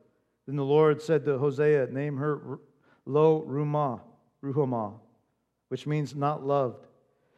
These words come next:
For I will no longer show love to Israel, that I should at all forgive them. Yet I will show love to Judah, and I will save them, not by bow,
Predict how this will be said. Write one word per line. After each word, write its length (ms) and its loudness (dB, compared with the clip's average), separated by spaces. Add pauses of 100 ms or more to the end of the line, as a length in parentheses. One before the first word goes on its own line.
For 140 -4
I 140 4
will 140 4
no 200 4
longer 340 4
show 240 2
love 300 4
to 140 -4
Israel, 520 -2 (200)
that 120 0
I 260 0
should 400 -6
at 180 0
all 260 2
forgive 460 -4
them. 280 -6 (680)
Yet 140 0
I 160 4
will 140 6
show 240 2
love 340 4
to 60 -8
Judah, 500 2
and 160 -2
I 80 2
will 160 0
save 420 0
them, 260 0
not 240 0
by 180 4
bow, 460 6